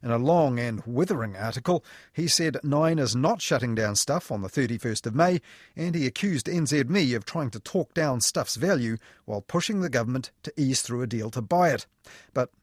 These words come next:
that wouldn't work, he insisted. The cack-handed attempt by indebted media octopus N Z Me to browbeat Nine Entertainment into selling its stuff for one dollar, he said, spectacularly blew up in its face.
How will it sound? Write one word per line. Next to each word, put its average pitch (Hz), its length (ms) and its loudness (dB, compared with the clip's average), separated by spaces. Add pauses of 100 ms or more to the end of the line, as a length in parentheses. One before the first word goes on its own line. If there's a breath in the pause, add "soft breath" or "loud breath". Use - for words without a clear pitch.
(120)
that 156 180 -2
wouldn't 127 280 2
work, 165 280 2
he 123 140 -2
insisted. 123 560 2 (680 loud breath)
The 117 100 -6
cack-handed 175 720 -2
attempt 147 440 -2
by 120 200 0
indebted 120 580 0
media 135 380 0 (100)
octopus - 560 -4
N 156 180 0
Z 131 180 0
Me 156 300 2 (280 loud breath)
to - 80 -8
browbeat 135 520 2
Nine 143 280 2
Entertainment 131 580 0
into 117 220 -4
selling 135 340 2
its 117 160 -2
stuff 135 240 0
for 117 240 -6
one 113 220 -4
dollar, 170 260 4
he 123 140 -4
said, 156 280 2 (300 soft breath)
spectacularly 165 960 -2
blew 123 240 0
up 120 220 -6
in 110 80 -4
its 95 180 -6
face. - 480 0